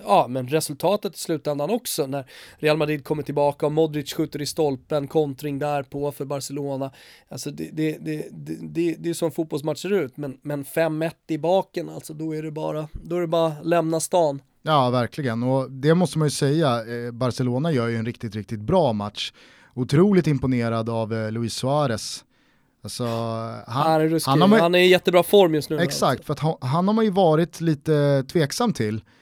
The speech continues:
Speaker 2: eh, senaste året. Han har inte stått och känna igen, han har inte gjort lika många mål, han har inte kunnat... Ja, men det kändes som att när Neymar lämnade så var det kanske Suarez som...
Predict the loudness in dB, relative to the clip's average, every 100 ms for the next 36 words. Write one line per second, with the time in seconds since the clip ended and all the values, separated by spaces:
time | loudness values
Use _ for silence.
0 | _ _ -4 -2 -2 -4 -4 -6 -2 0
1 | 2 0 -2 -2 -2 -2 -6 -4 -2 -2
2 | -4 -6 -2 0 0 -4 -2 -2 -2 -2
3 | 0 0 0 0 0 -2 -2 0 0 0
4 | 0 -2 -2 -6 -20 -2 0 2 2 2
5 | 2 2 2 2 2 0 0 0 0 -2
6 | -4 -4 0 -2 -4 -12 -16 -20 -20 -8
7 | 0 2 4 4 4 4 2 0 -2 2
8 | 4 4 6 6 6 6 4 4 2 2
9 | 2 0 0 0 0 0 -2 -2 -2 2
10 | 2 2 0 -2 -4 0 0 0